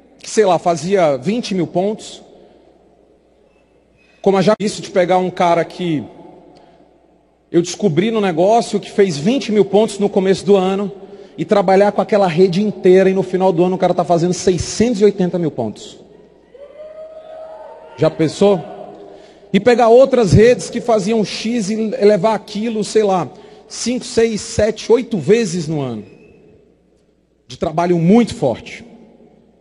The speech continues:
E aí, passou o tempo, passou o tempo, passou o tempo, e quando eu soltava aquelas redes, o que que acontecia? Aquela rede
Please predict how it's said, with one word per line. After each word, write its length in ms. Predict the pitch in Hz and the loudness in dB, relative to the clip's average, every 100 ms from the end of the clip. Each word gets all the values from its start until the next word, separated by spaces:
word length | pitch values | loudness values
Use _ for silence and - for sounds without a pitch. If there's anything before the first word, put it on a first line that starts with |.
| _ _ _ _ _ _ _ _ _ _ _ _ _ | _ _ _ _ _ _ _ _ _ _ _ _ _
E 100 | 175 | -2
aí, 320 | 226 254 285 - - - - _ _ _ _ _ - | 0 2 -2 -6 -20 -20 -20 _ _ _ _ _ -10
passou 340 | 254 - 277 | -8 -4 -4
o 40 | 262 | -4
tempo, 340 | - 247 220 | -6 -6 -6
passou 320 | 220 226 - | -6 -4 -4
o 40 | 208 | -4
tempo, 280 | - 226 190 | -4 -6 -6
passou 380 | 214 190 202 | -8 -6 -4
o 20 | 180 | -4
tempo, 480 | - 196 208 208 196 - - - | -4 -6 -6 -10 -10 -18 -20 -16
e 80 | - | -6
quando 200 | - 254 | 0 0
eu 60 | 262 | 2
soltava 540 | - 233 - 254 269 | 2 2 2 0 0
aquelas 380 | 233 220 208 165 | 0 0 0 0
redes, 760 | 131 190 254 151 151 - - - - | 2 4 2 -2 -10 -14 -20 -20 -18
o 40 | - | -12
que 80 | |
que 80 | 254 | -8
acontecia? 680 | 247 220 196 180 202 226 233 - - - _ | -4 -4 -4 -4 -4 -4 -6 -10 -20 -20 _
Aquela 320 | 202 240 247 | -10 -4 -2
rede 460 | 214 220 226 226 | 2 4 2 0